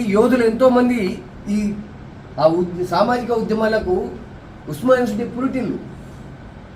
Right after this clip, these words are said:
ఇక్కడ పురుడు పోసుకున్నాయి. కానీ ఇవాళ మనం ఏం చేస్తున్నాం? గ్రూప్ టూ పోస్టులు లేదా గ్రూప్ ఫోర్త్ పోస్టులు, కానిస్టేబుల్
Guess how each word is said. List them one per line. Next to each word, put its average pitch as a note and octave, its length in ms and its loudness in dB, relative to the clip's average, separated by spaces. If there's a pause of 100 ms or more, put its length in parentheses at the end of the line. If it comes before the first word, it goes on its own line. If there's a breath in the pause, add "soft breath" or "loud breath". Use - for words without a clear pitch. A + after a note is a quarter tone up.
(140)
ఇక్కడ A#3 220 -2 (120)
పురుడు A#3+ 140 -2
పోసుకున్నాయి. A3+ 520 0 (1200)
కానీ G3 260 8 (260)
ఇవాళ F#3+ 340 4
మనం A3 180 0
ఏం A#3+ 140 0
చేస్తున్నాం? B3+ 400 -2 (1300)
గ్రూప్ G3+ 280 -4
టూ F#3+ 240 0 (540)
పోస్టులు - 580 -4 (720)
లేదా E3+ 200 0 (120)
గ్రూప్ F#3+ 260 -2
ఫోర్త్ F#3+ 260 -2 (120)
పోస్టులు, G#3 300 -6
కానిస్టేబుల్ F3 580 0